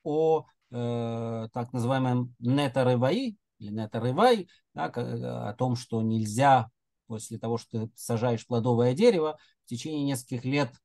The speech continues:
пользоваться его плодами, четвёртый год надо сделать празднество, и только фактически на пятый год ты полностью уже хозяин своего дерева, и, и, и, и мудрецы говорят, а вот почему, собственно говоря, так это всё построено?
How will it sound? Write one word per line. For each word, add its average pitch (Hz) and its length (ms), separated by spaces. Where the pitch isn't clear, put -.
пользоваться 120 440
его 123 180
плодами, 196 680
четвёртый 127 480
год 120 220
надо 113 180
сделать 117 380
празднество, 226 520
и 135 80
только 135 280
фактически 135 640
на 143 160
пятый 139 320
год 180 280
ты 139 400
полностью 131 380
уже 117 120
хозяин 123 400
своего 117 380
дерева, 262 420
и, 202 260
и, 180 320
и, 165 760
и 120 60
мудрецы 147 540
говорят, 170 340
а 127 80
вот 127 200
почему, 190 440
собственно 127 400
говоря, 123 300
так 120 280
это 117 140
всё 117 380
построено? 165 680